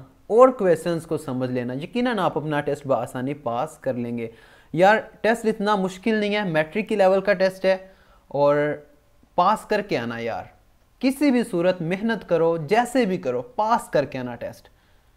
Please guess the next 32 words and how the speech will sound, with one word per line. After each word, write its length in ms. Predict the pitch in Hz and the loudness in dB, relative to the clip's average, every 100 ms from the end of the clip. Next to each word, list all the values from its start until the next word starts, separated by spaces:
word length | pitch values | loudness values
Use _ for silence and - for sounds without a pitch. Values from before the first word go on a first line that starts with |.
| _ _ | _ _
टेंशन 360 | 233 247 247 262 | 0 2 2 2
नहीं 140 | 240 | 2
लेनी 240 | 220 190 185 | 2 0 0
आपने, 400 | 156 - 156 156 | 0 -2 -6 -6
कंप्यूटर 540 | 156 196 196 240 240 208 | -2 -2 0 0 2 2
होगा 240 | 190 185 | 4 4
और 100 | 180 | 4
कुछ 340 | 180 226 233 156 | 2 -4 -4 -4
भी 100 | 131 | -4
नहीं 140 | 123 | -4
है, 120 | 120 113 | -6 -6
वहाँ 220 | 139 180 | -6 -4
पर 140 | 196 | -4
कोई 260 | 185 196 214 | -2 2 2
भी 120 | 208 | 0
कहने 580 | 202 - _ - 233 240 | -6 -12 _ -2 0 2
वाला 240 | 226 202 | 4 4
भी 120 | 196 190 | 4 2
नहीं 100 | 190 | 0
होगा। 220 | 185 185 185 - - _ - | 2 2 0 -10 -20 _ -2
फेल 300 | 233 254 247 | 6 8 8
करना 280 | 208 202 214 | 4 2 0
है, 60 | |
पास 420 | 214 175 170 196 - | 0 2 4 4 2
करना 300 | 190 175 196 | 0 0 -2
है, 120 | - | 2
आपने 400 | 143 147 151 160 147 | 6 6 4 -2 -6
करना 280 | 120 120 | -6 -6
है, 80 | 120 | -8
ठीक 260 | 127 214 202 | -8 -8 -4
है। 100 | 170 131 - _ _ _ _ | -4 -6 -14 _ _ _ _
तो 640 | 143 143 143 143 147 143 | -2 0 0 -2 -4 -8